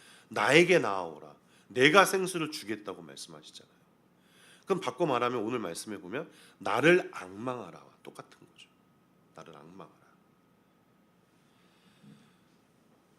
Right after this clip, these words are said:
그래서 이렇게 권면합니다. "잠에서 깨어나 하나님을 바라보십시오. 잠에서 깨어나 하나님을 바라보십시오."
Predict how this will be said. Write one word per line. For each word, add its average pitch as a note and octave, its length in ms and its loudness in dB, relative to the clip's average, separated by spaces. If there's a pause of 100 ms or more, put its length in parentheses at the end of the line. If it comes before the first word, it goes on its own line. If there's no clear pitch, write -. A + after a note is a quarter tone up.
(160)
그래서 A2 500 -4
이렇게 C3+ 260 0
권면합니다. F#2+ 580 -8
"잠에서 C3+ 680 0
깨어나 A#2 300 0
하나님을 B2+ 440 -4
바라보십시오. - 680 -14 (1040)
잠에서 F2 540 -12
깨어나 E2 460 -12 (560)
하나님을 G#2+ 480 -8
바라보십시오." - 600 -18